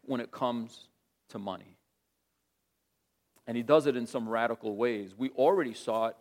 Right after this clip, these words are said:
in the Sabbath, when he commanded that Israel would work for six days, and on that seventh day, don't work. "But I gotta make ends meet." Don't work that seventh day.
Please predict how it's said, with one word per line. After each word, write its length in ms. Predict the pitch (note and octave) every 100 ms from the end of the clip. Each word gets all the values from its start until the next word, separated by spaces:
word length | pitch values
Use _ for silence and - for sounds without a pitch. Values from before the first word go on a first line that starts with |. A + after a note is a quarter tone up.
| B2+
in 280 | A#2+ A#2
the 80 | A2
Sabbath, 680 | - - E3 G#2+ G2 - - _ _ _ _ _ _ _ _ _ _
when 140 | A2+ A2
he 120 | C#3+
commanded 840 | - C#3 C3+ D3 F3 F3+ C#3 A#2
that 160 | A#2 -
Israel 400 | D#3+ E3+ D3 C#3+
would 140 | B2+ A#2
work 320 | B2 F3 G3+
for 120 | F#3
six 320 | - G3 G#3
days, 380 | - C#3+ C3 C#3
and 100 | A#2+
on 120 | A2+
that 180 | D3 F3+
seventh 380 | - F3+ A3 -
day, 160 | D#3 D#3+
don't 440 | A#2 C3 E3 F3
work. 540 | F#3 B3+ A#3 - - - _ _ _ _ _ _ _ _ -
"But 100 | A3
I 80 |
gotta 260 | A#3 A#3+ A3
make 260 | A3+ B3 G#3+
ends 280 | B3 B3
meet." 320 | A3+ C#4 A#3+ - _ -
Don't 260 | B2 E3 D#3+
work 240 | G#3 G#3+
that 160 | G#3+ -
seventh 320 | G#3+ A3+ G#3
day. 380 | B3 B3 G#3+